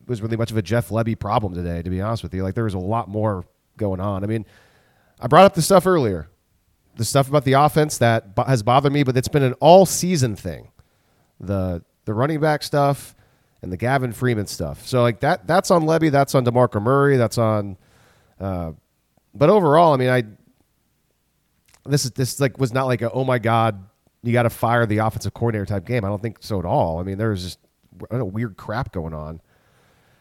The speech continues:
Uh, so I'll go to three-word reviews. West of Everest Facebook page. Mike says, "New week tomorrow." So we got some instant positivity.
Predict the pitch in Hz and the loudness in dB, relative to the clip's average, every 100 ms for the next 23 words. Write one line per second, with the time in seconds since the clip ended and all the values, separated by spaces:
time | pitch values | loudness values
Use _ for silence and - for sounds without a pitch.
0 | _ _ _ _ - 90 85 80 76 _ | _ _ _ _ -8 -6 -6 -8 -12 _
1 | _ _ _ _ _ _ _ _ _ - | _ _ _ _ _ _ _ _ _ 0
2 | 127 135 131 120 117 104 92 80 60 - | 4 6 4 4 2 2 -2 -4 -8 -4
3 | 123 143 143 127 - 127 117 123 - 120 | -2 0 0 0 0 0 0 -4 -2 -2
4 | 117 117 - _ _ _ _ _ _ _ | -2 -4 -12 _ _ _ _ _ _ _
5 | _ _ _ _ _ _ _ _ _ - | _ _ _ _ _ _ _ _ _ -20
6 | - _ 98 120 135 - - - 110 98 | -20 _ -2 2 2 0 -10 -2 0 0
7 | 90 82 85 - _ _ _ _ _ _ | -4 -8 -14 -18 _ _ _ _ _ _
8 | - 104 143 151 147 170 - - _ _ | -10 0 2 4 2 -2 -10 -20 _ _
9 | _ _ - 120 131 92 67 87 95 101 | _ _ -4 0 2 0 -4 -14 -10 -6
10 | 98 95 117 127 110 - 123 - - 120 | -6 -6 -8 -8 -10 -8 -8 -6 -4 -6
11 | - - _ _ _ _ _ _ - 127 | -8 -20 _ _ _ _ _ _ -8 0
12 | 123 110 - 123 95 - 85 | 0 0 -2 -4 -4 -4 -6